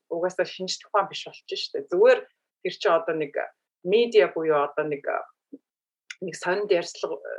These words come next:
нэг хүн ингээ өөрийнхөө бодлыг бичсэн байдаг штэ, тий? Одоо нэг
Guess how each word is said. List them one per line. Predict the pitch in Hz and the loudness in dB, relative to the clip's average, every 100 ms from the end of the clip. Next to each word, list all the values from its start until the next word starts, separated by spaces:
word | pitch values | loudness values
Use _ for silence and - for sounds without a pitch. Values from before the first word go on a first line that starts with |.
| - | -6
нэг | 175 175 | -6 -6
хүн | 175 156 | -6 2
ингээ | 165 | 6
өөрийнхөө | 170 202 175 | 6 4 0
бодлыг | 165 165 170 147 _ - - - - _ _ _ _ | -2 -2 -6 -8 _ -14 -14 -14 -20 _ _ _ _
бичсэн | - - - 196 | -8 -8 -4 -2
байдаг | 170 269 | -2 -2
штэ, | - - - | -4 -2 2
тий? | - 311 - _ _ _ | 4 2 0 _ _ _
Одоо | 143 143 | -4 -2
нэг | 160 160 | -2 -2